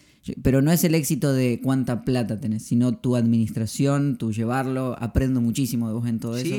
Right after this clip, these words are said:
Speaker 2: y, y en, entre
Speaker 1: Y
Speaker 2: otras cosas, es importante que la prosperidad no es un asunto solo de dinero.
Speaker 1: Es verdad.
Speaker 2: En estos días hablaba con tu suegro, el, el papá de Marce,
Speaker 1: <laughs>
Speaker 2: que me abordó al final y me dijo, "Mira, pero la prosper-", porque siempre se habla de la prosperidad del dinero. Bueno, yo no, no estoy, no he tratado
Speaker 1: No.
Speaker 2: de decir eso.
Speaker 1: Exacto.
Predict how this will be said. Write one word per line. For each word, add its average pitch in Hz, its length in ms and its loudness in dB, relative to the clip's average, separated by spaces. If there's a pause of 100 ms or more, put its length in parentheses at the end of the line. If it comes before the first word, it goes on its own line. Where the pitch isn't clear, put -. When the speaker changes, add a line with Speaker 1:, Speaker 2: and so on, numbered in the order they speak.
Speaker 2:
y, 127 200 -8
y 123 120 -8
en, 110 200 -8
entre 117 240 -8
Speaker 1:
Y 113 40 -4
Speaker 2:
otras - 160 -6
cosas, 143 500 -10 (580)
es 120 100 -8
importante 127 540 -8
que 135 80 -8
la 113 100 -6
prosperidad 101 380 -8
no 113 100 -8
es 127 60 -6
un 135 80 -8
asunto 127 320 -10
solo 127 180 -10
de 123 80 -8
dinero. 104 400 -8
Speaker 1:
Es 117 120 2
verdad. 107 340 2
Speaker 2:
En 113 80 -8
estos 127 180 -8
días 147 160 -4
hablaba 127 240 -2
con 139 140 -10
tu 131 80 -8
suegro, 117 400 -6 (100)
el, 101 220 -14
el 104 100 -12
papá 101 220 -8
de 131 60 -4
Marce, 135 340 -2 (180)
Speaker 1:
<laughs> 151 200 8
Speaker 2:
que - 80 4
me 143 100 10
abordó 123 260 2
al 127 120 -2
final 147 400 -2
y 151 60 -2
me 131 100 -2
dijo, 127 200 -2
"Mira, 180 340 -2
pero 131 140 -6
la 120 140 -4
prosper-", 120 320 -8
porque 120 200 -6
siempre 175 240 -6
se 196 80 -4
habla 175 140 0
de 214 60 2
la 196 40 0
prosperidad 131 340 -4
del 147 60 -4
dinero. 170 220 -4
Bueno, 120 140 -4
yo 87 160 -10
no, 104 220 -10
no 107 160 -10
estoy, 110 220 -12
no 110 240 -6
he 107 40 -12
tratado 127 300 8
Speaker 1:
No. 110 60 6
Speaker 2:
de 143 60 2
decir 123 180 -4
eso. 127 280 -2
Speaker 1:
Exacto. 113 360 0